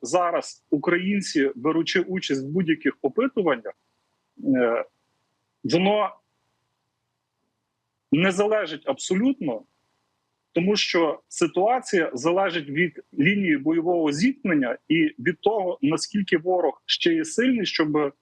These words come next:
продовжувати ті цілі, через які він розпочав цю війну.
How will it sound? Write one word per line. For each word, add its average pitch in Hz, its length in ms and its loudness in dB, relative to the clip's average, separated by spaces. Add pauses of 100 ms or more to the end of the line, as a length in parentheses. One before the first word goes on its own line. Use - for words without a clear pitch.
(300)
продовжувати 165 720 0
ті 156 120 -12
цілі, 220 400 0 (200)
через 151 340 -2
які 190 200 -2
він 170 240 -2 (100)
розпочав 156 600 -2
цю 165 80 0
війну. 147 400 0